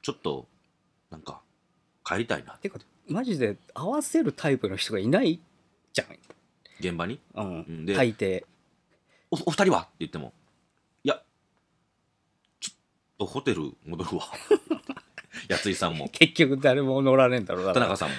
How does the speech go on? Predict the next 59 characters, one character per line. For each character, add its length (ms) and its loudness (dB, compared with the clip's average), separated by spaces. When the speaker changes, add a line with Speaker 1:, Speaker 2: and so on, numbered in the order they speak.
Speaker 1:
も。 320 -8
Speaker 2:
う 20 -10
ん。 20 -2
Speaker 1:
で、 80 0
帰 160 2
り 140 2
に、 200 -10
Speaker 2:
う 60 -6
ん。 40 -6
Speaker 1:
田 80 2
中 80 2
さ 100 -6
ん 60 -8
と 220 -10
奥 120 -12
さ 120 -6
ん 60 -14
と、 200 -12
ふ 60 -6
ー 380 -8
っ 40 -12
と 100 -8
の 140 -12
国 200 -12
際 140 -2
通 160 -2
り 160 -12
進 220 -8
ん 20 -6
で 80 -2
た 120 -8
ら、 80 -10
Speaker 2:
う 20 -16
ん。 20 -16
Speaker 1:
な 60 -4
ん 80 -8
か 100 -6
あ 60 -6
の、 260 -12
凄 480 4
腕 340 6
マ 140 2
ジ 100 2
シ 100 0
ャ 40 -2
ン 40 -4
み 60 -14
た 60 -12
い 20 -10
な 60 -12
人 100 -10
が 80 -16
い 60 -16
て。 160 -20
Speaker 2:
ほ 300 -4
う。 340 -12
Speaker 1:
な 80 0
ん 60 -6
か、 200 -2